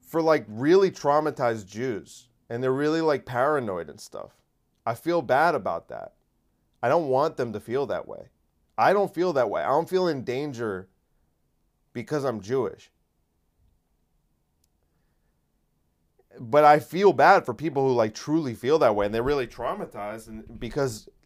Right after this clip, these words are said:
again, it's like this conditioning. I feel bad for them. And I'm like, "You're making it worse." So these elite Jews who are making the calls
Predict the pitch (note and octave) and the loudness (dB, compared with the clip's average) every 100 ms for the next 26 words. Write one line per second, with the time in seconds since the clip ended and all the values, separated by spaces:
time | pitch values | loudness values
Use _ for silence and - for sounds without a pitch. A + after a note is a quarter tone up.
0 | _ B2+ B2 F#3+ B2 A2 A#2 A#2 - A2+ | _ -6 -2 -2 -2 -6 -8 -10 -10 -8
1 | G#2+ G3 F#3+ F#2+ A2+ A#2+ - E3+ A2+ A2 | -2 -4 -4 -10 -6 -6 -2 -4 0 0
2 | E3+ F3 A2+ F#2+ C2 _ _ _ _ _ | 0 -2 -8 -14 -16 _ _ _ _ _
3 | _ _ _ _ _ _ _ _ _ _ | _ _ _ _ _ _ _ _ _ _
4 | _ _ _ _ _ _ _ _ _ _ | _ _ _ _ _ _ _ _ _ _
5 | _ _ _ _ _ _ _ _ _ C#3+ | _ _ _ _ _ _ _ _ _ 0
6 | D#3+ E3+ E3+ A#2+ D#3 D3 F#3 F#3+ F3 A2+ | 2 4 2 2 -2 0 -2 -2 -4 -4
7 | A2 A#2+ A#3 C3 - - C3+ C3 D3+ C#3 | -2 4 4 4 -2 -4 -4 -4 -4 -2
8 | C3+ F3+ A3 _ _ C3 A2+ G#3+ B2+ G#2+ | -4 -6 -8 _ _ -14 -8 -4 -4 -6
9 | D#3+ - - _ _ _ _ _ _ _ | -10 -18 -20 _ _ _ _ _ _ _
10 | _ - D3+ D#3+ C#3+ D3+ D#3+ E3 D3+ - | _ -4 4 4 4 0 0 -2 -2 2
11 | F3 F3+ F2+ A2+ - - | 4 4 4 -2 -8 -18